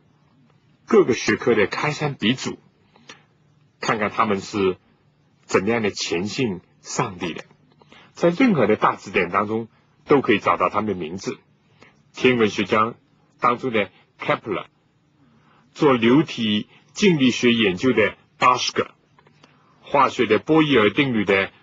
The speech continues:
创始者波义耳，物理学尤其是古典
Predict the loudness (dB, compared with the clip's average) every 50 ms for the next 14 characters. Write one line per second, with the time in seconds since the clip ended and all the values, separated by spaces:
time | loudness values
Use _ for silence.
0 | _ _ -10 -4 -2 0 0 -2 -4 -6 -6 -4 -2 -2 -2 -2 -4 -10 _ _
1 | _ _ _ _ _ _ _ _ _ _ _ _ _ _ _ _ _ _ _ _
2 | _ _ _ _ _ -2 2 2 4 4 2 0 0 -2 -4 -8 -16 _ _ _
3 | _ _ _ _ _ _ _ 2 4 4 4 4 2 0 0 2 2 2 4 4
4 | 2 0 0 -2 -4 -6 -6 -6 -4 -4 -4 -4 -4 -2 -2 0 2 2 2 2
5 | 0 -2 -4